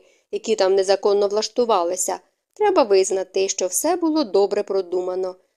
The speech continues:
Але, як бачите, обернулося інакше. Патюрель чесна людина,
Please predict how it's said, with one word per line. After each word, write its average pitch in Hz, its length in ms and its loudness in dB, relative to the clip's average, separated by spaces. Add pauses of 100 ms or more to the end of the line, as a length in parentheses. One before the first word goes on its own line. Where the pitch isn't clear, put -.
(120)
Але, 381 180 4
як 226 260 4
бачите, 277 720 0 (120)
обернулося 226 760 0
інакше. 190 600 -4 (300)
Патюрель 220 540 -2
чесна 269 500 -4
людина, 185 540 -4